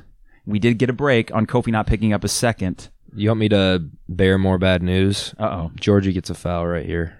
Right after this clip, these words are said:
Speaker 1: Oh, really? Okay, so we
Speaker 2: Yeah.
Speaker 1: got the little spoiler alert. So that's gonna be
Speaker 2: Sorry.
Speaker 1: four fouls on Illinois. Kofi, sorry, Georgie, baseline foul. And
Speaker 2: He does that too much.
Speaker 1: whatever, I guess he got fouls to give. But unfortunately,
Speaker 2: Yeah.
Speaker 1: that's four.
Speaker 2: <laughs> In less than four minutes.
Speaker 1: Yeah,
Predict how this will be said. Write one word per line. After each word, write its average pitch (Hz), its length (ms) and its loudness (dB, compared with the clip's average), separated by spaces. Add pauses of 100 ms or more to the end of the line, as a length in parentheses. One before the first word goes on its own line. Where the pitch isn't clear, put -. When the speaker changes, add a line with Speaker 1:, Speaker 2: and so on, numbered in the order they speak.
Speaker 1:
Oh, 92 40 2
really? 90 240 0
Okay, 87 200 -2
so 87 120 0
we 98 60 0
Speaker 2:
Yeah. 98 40 2
Speaker 1:
got 98 100 2
the 90 80 -4
little 92 100 2
spoiler 92 400 -2
alert. 92 200 0
So 110 100 0
that's 117 160 0
gonna 98 140 2
be - 20 2
Speaker 2:
Sorry. 92 120 0
Speaker 1:
four 120 100 2
fouls 110 280 0
on 110 80 0
Illinois. 117 460 2
Kofi, 123 680 -2 (180)
sorry, 98 260 -2
Georgie, 101 480 0 (220)
baseline 131 420 0
foul. 95 360 2
And 90 280 -2
Speaker 2:
He - 200 -6
does 104 280 -4
that 87 200 -4
too 98 240 -4
much. 82 420 -4
Speaker 1:
whatever, 101 280 2
I 101 60 2
guess 95 140 0
he 107 60 -2
got 98 140 0
fouls 104 260 0
to 98 80 -8
give. 117 200 2
But 104 120 0
unfortunately, 175 560 0
Speaker 2:
Yeah. 135 40 0
Speaker 1:
that's 127 220 0
four. 151 720 0
Speaker 2:
<laughs> - 40 -2
In 127 200 2 (220)
less 110 260 2
than 107 120 0
four 101 200 -2
minutes. 90 260 -2
Speaker 1:
Yeah, 104 380 0